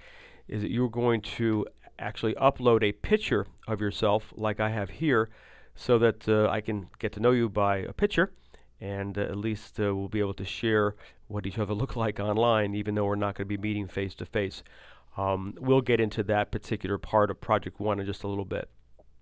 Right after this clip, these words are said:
But our course is going to be using several of the functions of the main page here on the left side.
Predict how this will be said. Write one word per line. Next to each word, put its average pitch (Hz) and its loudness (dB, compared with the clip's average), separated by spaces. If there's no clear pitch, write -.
But 131 10
our 156 12
course 156 2
is 123 -2
going 131 2
to 127 -2
be 117 0
using 117 0
several 123 6
of 110 4
the 104 -4
functions 107 0
of 110 2
the 104 -2
main 107 0
page 107 -2
here 104 -2
on 104 -2
the 98 -2
left 101 -4
side. 101 -2